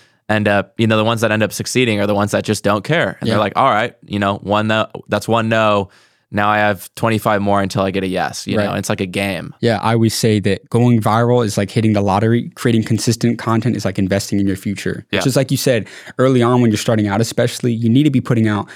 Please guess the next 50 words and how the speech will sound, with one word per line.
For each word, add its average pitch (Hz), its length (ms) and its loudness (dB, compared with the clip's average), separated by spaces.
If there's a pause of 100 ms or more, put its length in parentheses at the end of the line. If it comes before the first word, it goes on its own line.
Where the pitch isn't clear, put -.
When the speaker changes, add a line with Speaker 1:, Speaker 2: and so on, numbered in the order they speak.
(100)
Speaker 2:
I'd 135 160 0
say, 131 160 0
multiple 107 400 0
pieces 104 300 -4
of 98 100 -6
content 101 340 -2
a 90 60 -2
day. 101 220 -6
When 107 180 2
you, 120 100 6
you 120 120 4
get 135 100 0
to 135 80 2
a 117 40 2
certain 117 280 0
point 160 220 2
where 113 60 0
it's - 100 -6
like 104 220 -2 (220)
you 113 80 -2
can 113 140 2
put 113 140 0
out 110 120 2
a 113 40 0
video 107 320 2
a 104 80 0
day, 101 280 0
but 107 160 -2
it's 113 140 -4
like 110 180 0 (260)
when 120 140 4
you're, 135 120 2
when 127 120 2
you're 143 120 4
starting 104 320 0
out, 110 140 0
it's - 120 -4 (120)
all, 113 340 4
it's - 240 -10
all 110 180 4
quantity. 101 480 -4
And 113 100 0
I 120 60 2
always 123 180 2
say, 120 120 0
unless 123 280 0
you're 147 120 2
creating 120 500 0
like 107 160 -4
con-, 104 260 -2